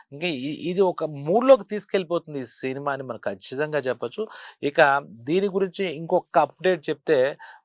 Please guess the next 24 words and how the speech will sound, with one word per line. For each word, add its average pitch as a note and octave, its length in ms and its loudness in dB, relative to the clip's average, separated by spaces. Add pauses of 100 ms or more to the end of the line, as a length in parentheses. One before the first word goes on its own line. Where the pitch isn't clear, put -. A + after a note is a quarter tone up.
మనకి C3+ 340 -2
చాలా C3+ 180 0
ఇంట్రెస్టింగ్ C3 420 -6
పాయింట్ B2+ 260 0
ఏంటంటే B2+ 260 -6
అనుకున్నదే C#3+ 480 0
జనాలు A#2+ 280 0
ఇంకా A2+ 180 -4
అది A2+ 140 -2
ఫిక్స్ - 320 -12
ఏం C3 140 -6
కావలేదు. A#2+ 380 -2 (420)
ఈ C3+ 140 -6
సినిమాకి F#3 560 0
ఇంకో F3 240 -2 (400)
స్పెషల్ D3+ 280 -4
ఏంటంటే D#3 300 -10
ఈ D3 120 -8 (120)
సినిమాని D#3 460 -2
బాలయ్య C3+ 320 2
బాబు C#3+ 220 0
యొక్క B2+ 260 -4
రెండో B2 260 -4
అమ్మాయి B2 280 -4